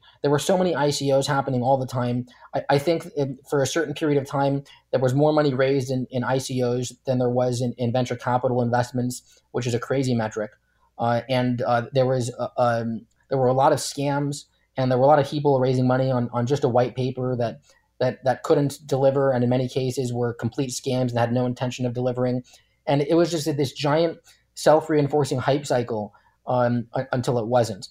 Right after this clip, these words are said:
And then it all came crashing down. And, and I think that, uh, the price we're experiencing today, um, uh, i-, is probably more of a correct price, um, uh, w-, without all that same hype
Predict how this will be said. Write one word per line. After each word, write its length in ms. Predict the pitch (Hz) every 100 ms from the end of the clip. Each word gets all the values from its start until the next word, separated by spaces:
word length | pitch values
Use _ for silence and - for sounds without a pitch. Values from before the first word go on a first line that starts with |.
| _ _ _ 127
And 80 |
then 80 | 147
it 60 | 165
all 160 | 151
came 200 | 147 147
crashing 420 | 127 131 135 131 120
down. 380 | 160 117 104 - _ _ -
And, 240 | 131 131
and 100 | 147
I 100 | 143
think 280 | 143 170 180
that, 340 | 180 160 139 - _
uh, 240 | 127 123 117 - _ _ 147 _
the 100 | 147
price 340 | 143 156 156 -
we're 140 | 143
experiencing 580 | 123 - 143 147 139 135
today, 480 | 131 147 156 127 123 _ _ _ -
um, 400 | 123 117 113 - _ 139 -
uh, 260 | 123 120
i-, 300 | 117 - 131 -
is 140 | 127
probably 420 | - 151 160 147
more 240 | 127 135 143
of 60 |
a 60 | 135
correct 360 | - 139 127
price, 420 | - 160 147 127 - _ _ _ -
um, 400 | 120 117 117 110 -
uh, 200 | 123 117
w-, 340 | 120 131 131 135
without 400 | 131 151 135 135
all 160 | 135
that 180 | 135 127
same 420 | - 135 135 127 - _ _ _ _ _ _ _ _ _
hype 340 | - 139 139